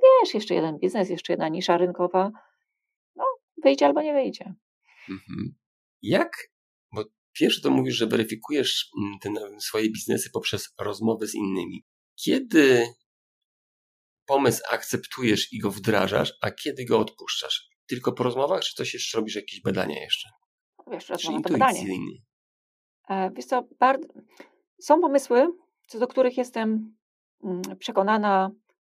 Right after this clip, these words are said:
Speaker 1: e, prawie stuprocentowo, że to, że to jest
Speaker 2: Mhm.
Speaker 1: dobry pomysł i że na pewno chwyci. E,
Speaker 2: Mhm.
Speaker 1: i wtedy robię te badania mniejsze.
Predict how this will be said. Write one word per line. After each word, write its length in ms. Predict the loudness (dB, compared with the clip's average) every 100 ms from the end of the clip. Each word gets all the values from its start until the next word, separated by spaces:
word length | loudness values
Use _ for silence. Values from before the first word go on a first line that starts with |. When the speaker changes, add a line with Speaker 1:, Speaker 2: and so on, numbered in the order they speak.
| _ _ _ _ _ _ _ _ -14
Speaker 1:
e, 280 | -10 -10 -10 2
prawie 220 | 4 4
stuprocentowo, 800 | 0 -2 -2 -2 -4 -2 -4 -6 _ _
że 100 | -2
to, 160 | -2 -2 _
że 100 | -4
to 100 | 2
jest 100 | 4
Speaker 2:
Mhm. 40 | 6
Speaker 1:
dobry 220 | 4 4
pomysł 340 | -4 -4 -4 -2
i 20 |
że 80 | 0
na 120 | 2
pewno 220 | 2 0
chwyci. 420 | -2 -8 -12 -16 -18 _ _ _ _ _ _ _ _ -4
E, 40 | -2
Speaker 2:
Mhm. 360 | 0 2 2 0
Speaker 1:
i 100 | -4
wtedy 300 | -2 0 0
robię 220 | 2 2 0
te 140 | 0
badania 360 | -2 -2 -4 -6
mniejsze. 540 | -8 -10 -12 -12 -14